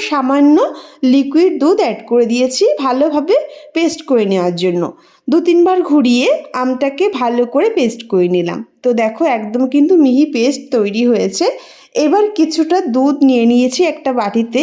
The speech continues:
এখানে চার চামচ মতো দুধ আছে, আর তার মধ্যে দু চামচ দিয়ে দিলাম কর্নফ্লাওয়ার। কর্নফ্লাওয়ারটা দুধের সঙ্গে ভালো করে মিশিয়ে নিলাম। এবার একটা কড়াই গ্যাসের উপর বসিয়ে দিয়েছি, গ্যাসটা on করে আমের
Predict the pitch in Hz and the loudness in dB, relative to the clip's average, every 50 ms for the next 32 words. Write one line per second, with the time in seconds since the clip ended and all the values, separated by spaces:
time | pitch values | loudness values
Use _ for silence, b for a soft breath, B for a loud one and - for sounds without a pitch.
0 | 370 359 294 - 285 269 311 508 - B B B B B B - 330 302 294 294 | 2 0 0 0 0 0 0 0 -2 B B B B B B -4 -4 -2 -4 -4
1 | - - 370 370 359 330 359 359 359 359 320 339 349 349 403 453 480 392 320 277 | -6 -4 -2 0 2 2 2 2 2 2 2 2 2 0 0 -2 0 0 0 0
2 | 269 285 233 233 180 - 170 - - 381 571 640 - B B B B B - 240 | 2 2 2 0 -2 -2 -4 -2 -2 0 0 -2 -4 B B B B B -6 -4
3 | 233 233 233 233 240 240 240 247 269 277 302 247 226 277 359 359 - 269 254 247 | -4 -2 -2 -2 -2 -2 0 2 2 2 2 2 2 2 0 0 0 0 -4 -2
4 | 247 277 262 262 269 285 320 302 302 - 240 226 226 208 226 233 226 277 403 494 | 0 0 0 2 4 4 2 2 2 0 0 0 0 2 0 0 2 0 0 -2
5 | 494 - - 311 269 247 226 233 226 190 175 160 165 165 - 214 220 220 220 254 | -4 -4 -2 -2 0 0 -2 0 0 0 0 0 -2 -2 -2 -2 -2 -2 -2 -2
6 | 262 262 262 262 370 359 294 233 208 220 226 226 - 285 269 262 302 359 349 269 | -2 -2 -2 -2 -2 -2 0 0 0 0 -2 -2 -2 -2 0 2 2 2 0 0
7 | 220 208 202 202 214 214 214 302 392 403 349 262 - - - 185 170 170 170 165 | -2 -4 -2 -2 -2 0 0 0 2 4 2 2 0 0 -2 -2 -2 0 0 0
8 | 165 165 156 135 - - - _ _ _ _ _ _ - 262 277 302 302 330 339 | 0 0 -2 -4 -8 -16 -20 _ _ _ _ _ _ -4 -2 0 0 0 -2 -2
9 | 339 - 381 370 381 - 240 240 262 311 339 - 226 208 208 - 247 233 269 254 | -2 -2 -4 -4 -2 0 0 0 0 0 0 -2 -2 -4 -2 -2 -2 -2 -2 -2
10 | 262 285 277 240 247 254 247 - 277 277 285 277 294 311 311 311 302 - 403 494 | -2 -2 -2 0 -2 -4 -2 0 0 0 2 2 2 2 2 2 0 0 -2 -2
11 | - B B B B B B B B - 294 294 294 294 - - 370 359 349 - | -2 B B B B B B B B -4 -4 -2 -4 -4 -6 -4 -4 -4 -2 -2
12 | 262 254 254 254 269 262 330 311 226 220 285 523 605 B B B B B B - | -2 -2 -2 -2 -2 -2 0 0 0 0 0 -2 -2 B B B B B B -8
13 | 240 247 247 254 277 370 | -4 -2 0 0 0 0